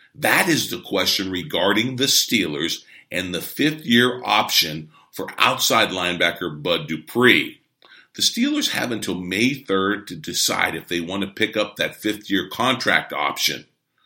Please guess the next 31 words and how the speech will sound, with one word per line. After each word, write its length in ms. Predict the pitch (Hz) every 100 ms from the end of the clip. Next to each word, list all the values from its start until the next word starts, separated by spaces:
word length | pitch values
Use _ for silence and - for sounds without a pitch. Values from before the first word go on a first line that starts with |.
| _ - _ -
Right 340 | 101 104 76
now, 540 | 82 80 156 135 107 98
it's 160 | 90
an 160 | 95 -
open 360 | 120 127 135 127
question 640 | - 135 123 - 90 90 _ _
whether 280 | - 95 92
their 200 | 85 85
number 420 | 85 104 120 117
one 240 | 110 107 101
draft 380 | 98 104 110 -
pick 200 | - -
from 160 | 82
twenty 300 | - 110 104
fifteen 640 | 98 95 - - 98 98
is 280 | - 80 78
worth 440 | - 73 101 101 78
it 160 | 71
or 220 | 73 80 78
not. 480 | 85 92 90 69 - _ _ _ _ _ _ - - -
By 140 | 294
all 240 | 381 359
accounts, 580 | 262 - 127 127 120 - _ _
Dupree 460 | - 156 - 311 330
took 180 | 262 -
a 60 |
step 480 | 131 - 131 120 -
backward 500 | 98 95 - 82 80
in 140 | 76 76
twenty 320 | 92 85 78
seventeen, 800 | - 87 78 76 113 90 67